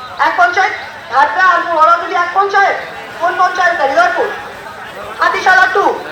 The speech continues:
আমরা শুরু করছি এখান থেকে। আর ও কোথায়? হাতিশালা ওয়ান না টু এটা? এদিকে আসো। তোমার নাম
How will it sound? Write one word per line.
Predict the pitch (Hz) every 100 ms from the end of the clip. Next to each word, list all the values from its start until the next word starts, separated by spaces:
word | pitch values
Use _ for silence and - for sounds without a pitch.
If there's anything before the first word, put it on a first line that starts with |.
| - -
আমরা | 294 349
শুরু | - 370
করছি | 381 403 392
এখান | 359 311
থেকে। | 220
আর | 220 277
ও | 339
কোথায়? | - 370 220 - - - - - -
হাতিশালা | 277 - 359
ওয়ান | 320 277 320
না | 349
টু | 320 311
এটা? | 403 370 -
এদিকে | 359 392
আসো। | 415 415 277 - - - - - - - - - - - - - 285
তোমার | 311 381
নাম | 392